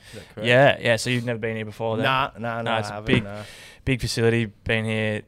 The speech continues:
Speaker 2: um, pretty much since I moved to Melbourne now. So, yeah, it's, it's a, it's a good spot.
Speaker 1: Mm.
Speaker 2: There's plenty going on.
Speaker 1: Yeah, definitely. Um, so today, yeah, I just really wanna, send you an email, touch on a few things, but I wanna get back to your journey, really, to start with, into, I guess, the fitness industry, not scaling right back. And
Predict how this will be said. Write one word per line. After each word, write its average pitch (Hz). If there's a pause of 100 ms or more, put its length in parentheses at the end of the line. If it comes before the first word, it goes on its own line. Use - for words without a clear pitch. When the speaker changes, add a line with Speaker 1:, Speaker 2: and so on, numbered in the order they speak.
(120)
Speaker 2:
um, 104
pretty 113
much 107
since 110
I 104
moved 107
to 107
Melbourne 110
now. 107
So, 107
yeah, 107
it's, -
it's -
a, 110 (240)
it's -
a 117
good 123
spot. 113
Speaker 1:
Mm. -
Speaker 2:
There's 110
plenty 113
going 107
on. 110 (180)
Speaker 1:
Yeah, 98 (120)
definitely. 98 (440)
Um, 107 (300)
so 127
today, 147 (120)
yeah, 110
I -
just -
really 110
wanna, 101 (420)
send 90
you 95
an 98
email, 98
touch -
on 95
a 95
few 110
things, 101
but - (480)
I -
wanna 113
get 104
back 107
to 113
your 123
journey, 113
really, 113
to 104
start 104
with, 107
into, 113
I 107
guess, 131
the 113
fitness 90
industry, 101
not -
scaling 104
right 98
back. 104
And 104